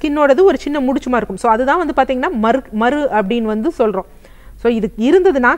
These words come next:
கண்டிப்பாக hormonal imbalance இருக்குது அப்படின்னு அர்த்தம். அது மாதிரி பெண்கள் வந்து பாத்தீங்கன்னா, அ, பி சி ஓ எஸ் இருக்க பெண்களுக்கு, அ, மார்பகத்துல வரும், கழுத்து பகுதியில வரும், அ, menopause ஆகக்கூடிய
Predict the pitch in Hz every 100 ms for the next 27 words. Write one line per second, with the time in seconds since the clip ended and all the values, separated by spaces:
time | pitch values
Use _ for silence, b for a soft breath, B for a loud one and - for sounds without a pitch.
0 | - 240 240 349 - 262 220 262 - 233
1 | 226 247 269 233 214 214 220 226 240 214
2 | 214 233 208 247 202 240 220 190 180 196
3 | 196 220 - 254 285 285 233 240 226 214
4 | 208 330 b b b - 214 294 311 311
5 | 254 233 208 - 214 214 214 214 226 233
6 | 214 262 269 - 208 202 196 202 233 247
7 | 240 220 214 208 208 214 b b - 233
8 | 247 262 233 240 226 220 208 202 220 -
9 | b b - 208 202 220 254 339 330 269
10 | - 214 254 311 - 262 226